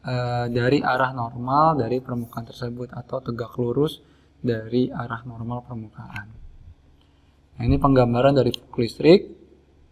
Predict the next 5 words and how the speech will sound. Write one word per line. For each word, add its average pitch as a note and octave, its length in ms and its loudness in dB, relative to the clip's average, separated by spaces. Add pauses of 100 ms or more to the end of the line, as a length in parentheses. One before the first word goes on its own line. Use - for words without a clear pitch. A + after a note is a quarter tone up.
(300)
bisa C#3+ 560 -2 (800)
kita B2 480 -2
ambil C#3+ 400 4
dari A#2+ 240 4
beberapa A#2 960 -4